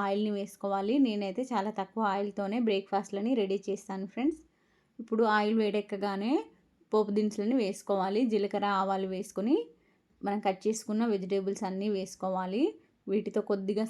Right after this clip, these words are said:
సాల్ట్ వేసి ఒకసారి అటు ఇటు ఫ్రై చేశారంటే ఉప్పు బాగా పడుతుంది,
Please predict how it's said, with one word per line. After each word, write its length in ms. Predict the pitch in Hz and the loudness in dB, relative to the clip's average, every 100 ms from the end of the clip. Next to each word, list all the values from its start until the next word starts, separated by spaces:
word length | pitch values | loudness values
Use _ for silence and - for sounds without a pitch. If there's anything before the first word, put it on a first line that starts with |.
| 214 | 0
సాల్ట్ 300 | 196 202 208 | 0 2 4
వేసి 300 | 196 202 269 403 427 _ _ - 202 | 2 2 2 2 0 _ _ -10 -10
ఒకసారి 360 | - 214 202 196 | -2 2 4 4
అటు 160 | 190 202 | 4 2
ఇటు 160 | 196 240 262 | 2 0 0
ఫ్రై 140 | 202 190 | 0 0
చేశారంటే 580 | 202 208 202 190 190 240 381 415 - | -2 0 0 0 0 0 0 0 -4
ఉప్పు 180 | 214 254 208 | -2 0 2
బాగా 220 | 202 196 196 | 4 2 2
పడుతుంది, 460 | 190 190 196 208 | -2 -2 -6 -4